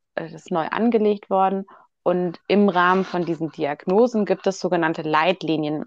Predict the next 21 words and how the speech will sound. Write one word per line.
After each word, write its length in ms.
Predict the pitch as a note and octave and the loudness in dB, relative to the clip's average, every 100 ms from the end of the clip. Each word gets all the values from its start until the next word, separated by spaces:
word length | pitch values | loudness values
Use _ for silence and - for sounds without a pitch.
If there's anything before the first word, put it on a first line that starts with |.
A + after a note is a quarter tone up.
| _ | _
Also 200 | - D#3+ | -6 -2
es 140 | D#3+ - | -2 0
gibt 180 | F3 - | -2 -2
eine 120 | D#3 | -2
Leitlinie 760 | D3+ F#3+ F#3+ F3+ F3+ F3 E3+ F3+ | 2 2 0 -2 -2 0 -2 -2
für 160 | C#4+ B3 | -2 0
bipolare 560 | F#3+ - D#3+ D3 D3+ | 0 -2 -4 -4 -6
Störungen 540 | D3+ - D#3 D3+ D#3 D#3+ | -10 -6 -4 -4 -6 -4
oder 200 | D3 D3+ | -2 -2
es 140 | - | -2
gibt 160 | - - | -8 -6
sogar 160 | D3+ | -10
verschiedene 440 | - D3+ A3 G#3+ F3+ | -8 -4 2 4 4
Leitlinien. 720 | E3+ E3+ E3+ E3+ E3 E3 E3+ - - - | 2 0 0 -4 -2 -4 -6 -14 -20 -12
Und 100 | - | -4
es 140 | F#3 - | -2 0
gibt 200 | G3+ - | 0 4
auch 140 | F3+ | 4
Leitlinien 800 | F#3+ F#3 F#3 F#3 F3+ F3 F3 F3+ - | 4 2 0 -2 -2 -2 -2 -6 -6
für 220 | F3 E3 | -2 0
Autismus-Spektrum-Störung. 1200 | - - D3+ D#3+ - A3 - G3 - F3+ F3 F3+ | -2 -6 -14 -10 -4 -4 -4 -12 -6 -6 -4 -6